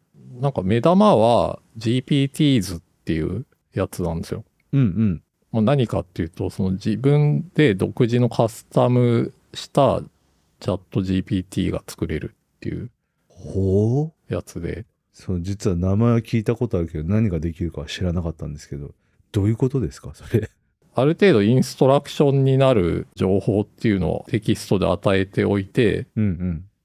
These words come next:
Speaker 1: ジーピーティーフォーのどのモデルで動かすかとか、そういうのもできるんですけど、
Speaker 2: はい。
Speaker 1: それだけじゃなくて、ファイルをアップロードすることで独自の知識っていうのを埋め込めるようになっ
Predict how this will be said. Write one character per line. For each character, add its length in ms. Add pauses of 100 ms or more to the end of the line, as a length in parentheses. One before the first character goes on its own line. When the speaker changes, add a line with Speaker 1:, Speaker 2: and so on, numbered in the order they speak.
(140)
Speaker 1:
ジ 140
ー 40
ピ 120
ー 40
テ 100
ィ 20
ー 40
フ 40
ォ 20
ー 40
の 60
ど 200
の 100
モ 140
デ 100
ル 100
で 100
動 180
か 160
す 120
か 160
と 120
か、 180
そ 180
う 60
い 80
う 80
の 100
も 180
で 180
き 120
る 120
ん 60
で 100
す 100
け 100
ど、 300 (160)
Speaker 2:
は 80
い。 20 (120)
Speaker 1:
そ 180
れ 140
だ 140
け 120
じ 80
ゃ 60
な 140
く 120
て、 480 (160)
フ 200
ァ 100
イ 80
ル 100
を 80
ア 40
ッ 40
プ 280
ロ 160
ー 20
ド 100
す 160
る 80
こ 120
と 120
で 220
独 300
自 180
の 320 (200)
知 200
識 240
っ 60
て 200
い 60
う 20
の 120
を 60 (160)
埋 120
め 120
込 200
め 160
る 100
よ 180
う 40
に 100
な 80
っ 40